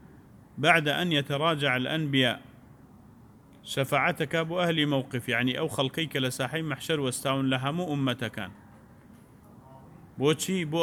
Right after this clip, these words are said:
ئەوەی قەضا دەست پێ بکە. دوای ئەوەی کە داوا لە پێغەمبەران دەکرێ، ئەوان، ئە، داوایان لێ دەکرێت کە شەفاعەت بکەن، بەڵام ئەوان شەفاعەتەکە ناکەنەوە، پاشگەز دەبنەوە.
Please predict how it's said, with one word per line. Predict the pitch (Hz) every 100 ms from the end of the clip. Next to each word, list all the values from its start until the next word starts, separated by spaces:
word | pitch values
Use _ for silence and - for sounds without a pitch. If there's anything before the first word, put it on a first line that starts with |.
| 151
ئەوەی | 165 202 208 - -
قەضا | 143 170 151
دەست | 135 127 -
پێ | 113
بکە. | - 98 - - - - - - - - - - - - - -
دوای | 127 180 175
ئەوەی | 156 156 135
کە | 139 131
داوا | 131 170 165
لە | 139
پێغەمبەران | 139 123 127 127 147 165 151
دەکرێ، | 139 156 147
ئەوان، | 160 147 127 110 - - - - - - - - - - - - - - 117
ئە، | 123 120 117 110 - - - - - - - - - - - - - 240 - - - - - - - - - - - 123
داوایان | 127 143 147
لێ | 160
دەکرێت | 156 156 156
کە | 151 -
شەفاعەت | 139 147 160 147
بکەن، | 135 147 147
بەڵام | 139 143 147
ئەوان | 147 135
شەفاعەتەکە | 139 135 123 127 135 165
ناکەنەوە، | 165 143 139 123 -
پاشگەز | 123 127 165 147
دەبنەوە. | 143 143 131 156